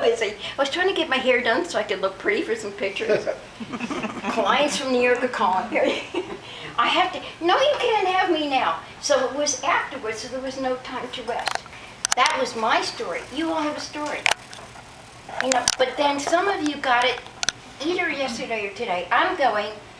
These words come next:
no matter what." How many of you got it that way? "I'm going. Oh yeah, I'm going. This is my time." You are the winners.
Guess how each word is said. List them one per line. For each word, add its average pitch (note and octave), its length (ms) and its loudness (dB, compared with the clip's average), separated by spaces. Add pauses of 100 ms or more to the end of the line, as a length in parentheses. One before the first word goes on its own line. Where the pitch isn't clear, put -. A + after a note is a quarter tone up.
(120)
no B3 160 6
matter A3 280 6
what." G3 260 4 (340)
How C#4 100 0
many D#4 220 0
of C4 60 -2
you C4 100 -2
got A#3 160 4
it A3 100 0
that F#3+ 200 2
way? E3+ 100 -2 (400)
"I'm C4+ 220 2
going. A#3 300 2 (420)
Oh B3 220 2
yeah, B3 260 0 (260)
I'm C#4+ 240 2
going. B3 300 0 (220)
This A#3+ 280 4
is A#3 140 -8
my A3 200 -6
time." A#3 420 -4
You F#4 280 0
are D#4 180 2
the D#4 120 -2
winners. F4 460 -2